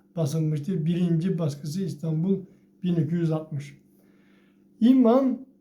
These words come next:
Birgivi Hazretlerinin vefatı. İmam Birgivi Hazretleri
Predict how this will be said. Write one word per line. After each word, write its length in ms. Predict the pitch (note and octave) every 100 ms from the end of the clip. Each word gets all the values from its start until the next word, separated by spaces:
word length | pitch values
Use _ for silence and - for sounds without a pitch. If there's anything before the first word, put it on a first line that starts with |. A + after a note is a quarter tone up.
| _ -
Birgivi 640 | A3+ G#3+ F3 F#3 F#3+ A3
Hazretlerinin 920 | C#3+ E3+ E3 F#3+ F#3 F3 F3 F#3 F3+
vefatı. 580 | E3 D#3+ E3 D3+ D3+ C#3+ - - _ _ _ _ _
İmam 520 | A#3 C4+ A3+ A#3+ A3+ - G3
Birgivi 360 | G3 E3+ G3
Hazretleri 920 | F#3 E3 D#3 F3+ F3+ E3 F3 G#3 G#3+